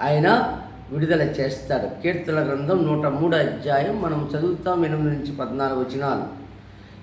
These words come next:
ఇవన్నీ కూడా ఆయన, ఆయనకున్నటువంటి,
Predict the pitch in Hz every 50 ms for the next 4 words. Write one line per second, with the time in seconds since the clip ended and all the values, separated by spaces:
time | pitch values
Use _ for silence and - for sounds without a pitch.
0 | - - 185 202 208 208 226 247 247 240 - - - 196 185 165 156 151 160 175
1 | - - - - 156 160 160 156 160 160 156 - - 151 156 156 151 156 151 170
2 | 180 190 190 180 185 165 151 147 143 147 147 165 160 147 139 143 151 160 170 -
3 | - - -